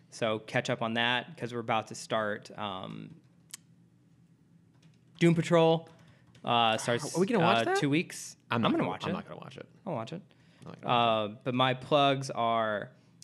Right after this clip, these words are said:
Speaker 1: there's a movie that was on my summer list that I just completely missed back in the day, back a few months ago, uh, called Izzy Gets a Fuck, Get, Izzy Gets the Fuck Across Town.
Speaker 2: Wait, what is that?
Speaker 1: It was an indie film.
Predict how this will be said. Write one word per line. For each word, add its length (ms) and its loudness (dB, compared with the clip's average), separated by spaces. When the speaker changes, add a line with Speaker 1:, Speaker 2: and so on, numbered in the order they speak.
Speaker 1:
there's 120 0
a 60 6
movie 220 6
that 100 6
was 100 4
on 280 4
my 160 4
summer 420 2
list 380 0
that 200 -4
I 100 -2
just 180 -10
completely 360 -4
missed 580 -4
back 200 -4
in 60 -8
the 60 -8
day, 400 -2
back 180 -2
a 40 -20
few 160 -12
months 220 -6
ago, 240 -6
uh, 420 2
called 280 -2
Izzy 220 4
Gets 160 2
a 40 -6
Fuck, 300 -2
Get, 260 2
Izzy 240 4
Gets 200 0
the 100 -4
Fuck 260 -2
Across 340 -2
Town. 460 -8
Speaker 2:
Wait, 80 -4
what 180 -2
is 140 -4
that? 320 -6
Speaker 1:
It 80 0
was 160 4
an 120 0
indie 280 4
film. 560 2